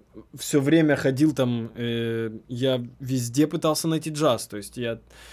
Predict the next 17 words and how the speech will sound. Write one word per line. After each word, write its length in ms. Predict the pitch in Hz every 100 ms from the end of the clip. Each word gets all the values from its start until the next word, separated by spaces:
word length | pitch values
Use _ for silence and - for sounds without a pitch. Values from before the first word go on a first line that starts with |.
| - -
шел, 560 | - 147 143 147 135 - - - -
э, 380 | 127 123 120 120 -
я 180 | 139 147
в 40 |
Москву 340 | 143 147 - 160
приехал, 600 | 147 143 180 185 139 110 - _ _ _ _ _ _ _ - - - _ _
и 460 | 135 127 127 127 123
первое, 380 | 165 165 175 170
что, 300 | 165 - 143 - _
<clears throat> 920 | 190 226 143 - _ _ _ - -
первое, 280 | - 156 147
что 160 | 127 139
я 120 | 131
сделал, 520 | 123 113 147 190 220 - - _
э, 360 | 123 127 127 127
я 180 | 120 131
пошел, 680 | 135 - 151 143 139 131